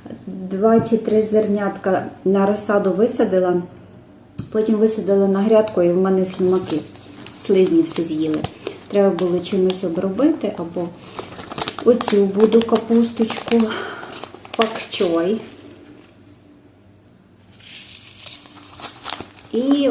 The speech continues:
в мене ще є брокколі, але не знаю, дуже багато білокрилки на ній, а потім гусінь їсть,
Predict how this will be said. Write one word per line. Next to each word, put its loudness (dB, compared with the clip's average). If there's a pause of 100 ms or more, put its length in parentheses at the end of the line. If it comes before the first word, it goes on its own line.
в -4
мене 4
ще 2 (220)
є 6 (560)
брокколі, 2 (1600)
але 2
не 8
знаю, 2 (360)
дуже 4
багато 0
білокрилки 0
на 0
ній, -2 (100)
а -8
потім 0
гусінь 0
їсть, -4